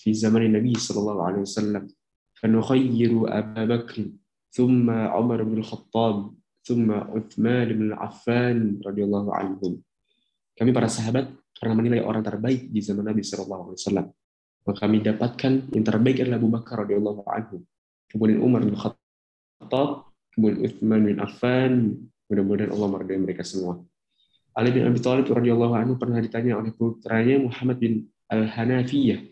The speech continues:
Ia berkata, "Qultu li abi ayyun nasi khairun ba'da Rasulullah sallallahu alaihi wasallam?" Qala, "Abu Bakr, thumma man?" Qala, "Thumma Umar." Itu an,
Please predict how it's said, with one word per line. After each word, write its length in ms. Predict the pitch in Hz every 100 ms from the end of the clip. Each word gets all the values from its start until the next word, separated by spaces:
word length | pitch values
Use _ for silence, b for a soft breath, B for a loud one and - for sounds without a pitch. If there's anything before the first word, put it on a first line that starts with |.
| _ _ _
Ia 100 | 110 110
berkata, 400 | 107 104 104 92 - _ _ _ _ _ _ _
"Qultu 400 | 131 123 127 123
li 160 | 117 -
abi 320 | 127 127 120
ayyun 480 | - 127 127 123 120
nasi 480 | 139 151 123 -
khairun 480 | 123 139 127 120 117
ba'da 240 | 117 120 113
Rasulullah 480 | 110 - 120 113
sallallahu 460 | 117 113 113 113 113
alaihi 180 | - 110
wasallam?" 340 | 107 127 113 - - _ _
Qala, 560 | 98 107 104 92 87 - _ _ _ 117
"Abu 140 | 123
Bakr, 320 | 131 135 139 - - - - _
thumma 320 | - 135 135
man?" 480 | 120 135 110 69 - _ _ _ _
Qala, 500 | 120 120 123 123 - - _ _ _ -
"Thumma 400 | 123 117 113 104 135
Umar." 320 | 131 87 - _ _ _ -
Itu 320 | 143 143 127
an, 480 | 123 123 117 107